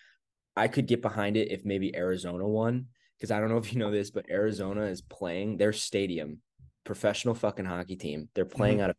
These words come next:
Speaker 1: A S U's hockey rink.
Speaker 2: Oh, wow.
Speaker 1: Like, they are a, they are the definition of a poverty hockey team. Like,
Speaker 2: <laughs>
Speaker 1: I thought they were gonna relocate this year.
Speaker 2: I didn't
Speaker 1: Like,
Speaker 2: know that.
Speaker 1: Arizona hockey is not there.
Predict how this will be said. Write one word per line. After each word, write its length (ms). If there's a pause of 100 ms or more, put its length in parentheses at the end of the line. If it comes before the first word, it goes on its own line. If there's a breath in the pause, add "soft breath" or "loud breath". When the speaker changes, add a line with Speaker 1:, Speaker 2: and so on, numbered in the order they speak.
(160)
Speaker 1:
A 120
S 160
U's 320 (160)
hockey 340
rink. 280 (420)
Speaker 2:
Oh, 100
wow. 380 (400)
Speaker 1:
Like, 160
they 160
are 160
a, 80 (380)
they 140
are 100
the 120
definition 580
of 80
a 80
poverty 480
hockey 320
team. 260
Like, 140
Speaker 2:
<laughs> 640
Speaker 1:
I 100
thought 140
they 80
were 60
gonna 160
relocate 640
this 220
year. 260 (120)
Speaker 2:
I 140
didn't 160
Speaker 1:
Like, 80
Speaker 2:
know 180
that. 280 (640)
Speaker 1:
Arizona 480
hockey 440
is 180
not 400
there. 220